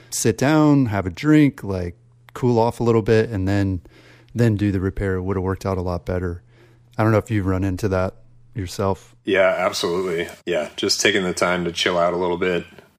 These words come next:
Speaker 2: and sort out what's actually going on and why the problem happened.
Speaker 1: Yeah.
Speaker 2: And another piece I would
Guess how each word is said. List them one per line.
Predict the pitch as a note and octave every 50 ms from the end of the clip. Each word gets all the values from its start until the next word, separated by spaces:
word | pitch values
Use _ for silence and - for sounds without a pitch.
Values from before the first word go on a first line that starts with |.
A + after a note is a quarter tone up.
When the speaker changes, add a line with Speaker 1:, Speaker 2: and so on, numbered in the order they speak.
| - - -
Speaker 2:
and | G2+ F#2+ F#2+
sort | - - A#2 A2 A2
out | G2+ F#2+ F2+
what's | F#2 F2+ - -
actually | G2 F#2+ - - F2+ F2+
going | F2+ E2+ F2 E2+ E2+
on | E2+ F2 F#2 F#2+
and | F2+ E2+ E2+ E2 D#2+
why | E2 E2+ E2 E2+ F2
the | E2 E2+
problem | E2+ - G2+ F#2 F#2 F#2 F#2 F2+ E2
happened. | F#2 G2+ G#2+ A2+ - - C#3 - - - - _ -
Speaker 1:
Yeah. | A#2+ A2+ G#2+ G#2+ G#2 G2+ F#2+ F2 - -
Speaker 2:
And | G#2 G#2
another | G#2 G2+ G#2 A2+ A#2+ C#3 C#3 A#2 - _ _ _ _ _ -
piece | - - A#2 A2+ A#2 A2+ - -
I | G#2+
would | G2+ F#2 F2 D#2+